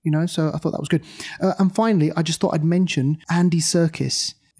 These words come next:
who for me, I think is, like, he's one of our greatest actors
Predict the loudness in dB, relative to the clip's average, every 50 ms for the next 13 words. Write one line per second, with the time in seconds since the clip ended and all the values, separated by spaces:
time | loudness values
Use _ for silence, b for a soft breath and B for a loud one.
0 | -18 -2 2 2 4 4 4 4 2 0 -2 0 2 4 4 4 4 2 2 0
1 | -4 0 0 0 0 2 0 0 0 -2 -2 -4 -6 -6 -2 0 0 0 2 0
2 | 0 0 0 -2 0 -2 -2 -2 -2 -2 -4 -6 -2 -2 -2 0 0 -2 -6 -8